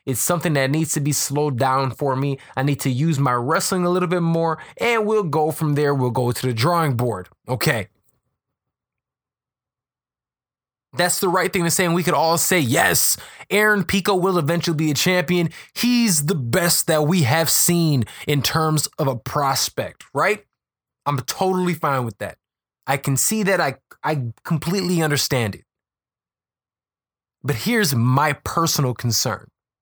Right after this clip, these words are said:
Yo, man, he got blasted. In both times that he's actually lost in his early career, yes, his first fight, he was stopped by choke, right? We'll say he got caught in the guillotine,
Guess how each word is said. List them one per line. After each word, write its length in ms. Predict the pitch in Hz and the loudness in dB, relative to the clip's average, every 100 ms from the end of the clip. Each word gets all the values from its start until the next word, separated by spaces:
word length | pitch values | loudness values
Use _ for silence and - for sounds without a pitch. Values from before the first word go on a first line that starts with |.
| _ _ _ _ _ _ _ _ _ _ _ _ _ | _ _ _ _ _ _ _ _ _ _ _ _ _
Yo, 220 | 110 95 | -8 -4
man, 200 | 98 101 | -4 -4
he 460 | 95 180 214 208 196 | -4 -2 -2 -2 -4
got 460 | - 101 98 87 - _ | -2 -2 -2 -4 -10 _
blasted. 1200 | 90 104 101 90 87 104 113 95 - - - - _ _ _ _ - | -16 -14 -14 -12 -6 -2 0 -2 -4 -8 -10 -18 _ _ _ _ -2
In 180 | 151 123 | 2 2
both 440 | 120 127 247 - | 0 0 -2 -6
times 420 | - 151 160 160 147 | -6 -2 0 0 0
that 140 | 123 | -2
he's 240 | 143 139 - | -2 -4 -2
actually 460 | 113 131 - 123 | -4 -2 -2 -2
lost 600 | 104 101 107 113 143 135 - | -2 -2 0 0 0 -2 0
in 100 | 120 | 0
his 180 | 113 - | 0 -2
early 240 | 123 131 131 | -2 -2 -4
career, 680 | - 113 110 127 160 160 - _ _ _ _ _ _ _ _ _ _ | -6 -4 0 0 0 -2 -8 _ _ _ _ _ _ _ _ _ _
yes, 360 | 110 139 139 - | -2 0 0 -2
his 240 | - 131 | -2 -2
first 340 | - 151 147 - | 0 0 0 0
fight, 200 | 147 135 | -2 0
he 100 | 143 | -2
was 160 | 131 | 0
stopped 500 | - - 143 139 - | -2 0 0 -2 -2
by 380 | 127 127 120 117 - | 0 2 2 0 0
choke, 480 | - - 104 - 110 | 0 0 -2 -4 -4
right? 220 | 120 113 | -2 -2
We'll 140 | 113 | -6
say 180 | - 113 | -4 -6
he 60 | 113 | -4
got 200 | 110 - | -6 -2
caught 180 | 131 | -2
in 60 | 117 | -2
the 60 | 110 | 0
guillotine, 540 | 175 160 - 151 | 0 0 -2 -4